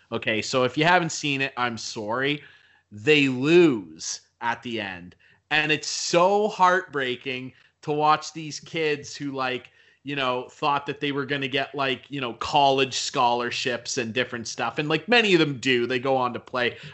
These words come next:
but they don't get to go to, like, you know, the big school and wh-, and whatever. And they lose at the end. And it is, uh, so painful watching Mike Winchell, uh, who is, like, the real guy, um, at the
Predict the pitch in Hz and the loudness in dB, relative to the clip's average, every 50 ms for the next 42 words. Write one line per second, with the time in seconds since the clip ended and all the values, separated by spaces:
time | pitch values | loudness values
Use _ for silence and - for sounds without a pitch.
0 | - - 135 - 151 147 143 147 143 143 151 135 - - 135 120 131 131 131 127 | -4 0 2 4 6 6 6 6 4 2 -2 -2 -2 -2 -2 0 0 2 2 2
1 | 127 127 123 120 120 110 - - 127 123 120 117 117 113 101 - 127 123 120 113 | 2 2 2 0 0 -2 -4 -6 -6 -4 -4 -4 -4 -4 -2 0 2 2 2 0
2 | 110 110 110 _ _ _ _ _ _ - - - - - - 139 131 127 127 123 | -4 -10 -18 _ _ _ _ _ _ -10 -6 -4 -4 -2 0 0 0 2 2 2
3 | 120 120 117 117 117 117 123 - 131 123 120 120 117 120 117 113 110 - 127 127 | 2 0 0 -2 -4 -6 -6 -4 -4 -2 0 0 0 0 0 -2 -4 -6 -4 -2
4 | 127 127 131 131 139 143 139 127 120 131 120 - 123 117 113 113 110 - - - | 0 0 2 2 4 4 4 4 2 0 -2 -2 -2 -2 0 0 -2 -4 -10 -16
5 | - _ - 139 147 165 190 220 254 262 240 - - - - _ _ - - - | -16 _ -2 2 4 6 6 8 8 6 4 2 0 -4 -12 _ _ -14 -14 -14
6 | _ _ - - - - - 202 220 226 233 240 247 247 233 240 - - _ - | _ _ -8 -6 -4 0 4 6 6 8 10 8 8 8 6 2 -2 -18 _ -12
7 | - 165 180 180 180 180 175 160 - 151 135 123 127 123 - - - - _ - | -8 -4 -2 -2 -2 -2 -4 -4 -4 -4 -2 -2 -2 -4 -6 -10 -20 -18 _ 0
8 | 139 151 156 160 160 - 160 156 147 143 151 151 156 165 170 170 151 143 151 147 | 2 4 4 2 2 0 -4 -2 -2 0 2 2 2 2 2 0 -2 -2 0 0
9 | 147 147 - - 127 104 107 107 107 - 143 - - - _ - 127 135 131 123 | -2 -2 -4 -6 -6 -4 -4 -6 -8 -10 -16 -20 -20 -18 _ -4 0 2 2 2
10 | 123 120 113 - - 113 110 143 143 135 131 135 123 147 139 127 113 - - 143 | 2 0 -2 -8 -10 -6 -2 -2 -2 -2 -4 -6 -4 -4 -4 -4 -6 -8 -6 -6
11 | 135 - - 147 135 139 147 147 143 135 127 117 127 131 123 113 101 95 104 117 | -4 -2 -2 0 2 4 4 6 6 4 2 2 2 2 2 2 0 -2 -6 -8
12 | 123 123 _ _ _ _ _ _ - 120 123 123 120 120 117 113 110 107 104 104 | -10 -10 _ _ _ _ _ _ -4 -2 0 2 4 4 2 0 -2 -4 -8 -12
13 | 95 - _ _ _ _ - 139 139 - - 139 127 - | -14 -18 _ _ _ _ 0 0 0 0 -2 -8 -8 -8